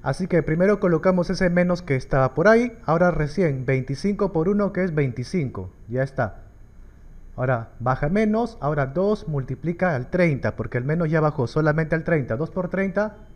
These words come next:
sesenta. Ahora debajo multiplicamos a los dos que están debajo. Dos por uno, dos.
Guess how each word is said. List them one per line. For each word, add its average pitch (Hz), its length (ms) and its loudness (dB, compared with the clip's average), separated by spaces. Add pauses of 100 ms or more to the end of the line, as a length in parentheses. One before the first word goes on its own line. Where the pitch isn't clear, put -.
(280)
sesenta. 135 680 -2 (420)
Ahora 139 180 -2
debajo 185 340 0
multiplicamos 196 720 0
a 160 60 0
los 147 140 0
dos 175 160 -4
que 175 60 -2
están 175 200 -2
debajo. 156 400 -2
Dos 175 160 -4
por 196 160 -2
uno, 214 360 -2
dos. 127 360 -6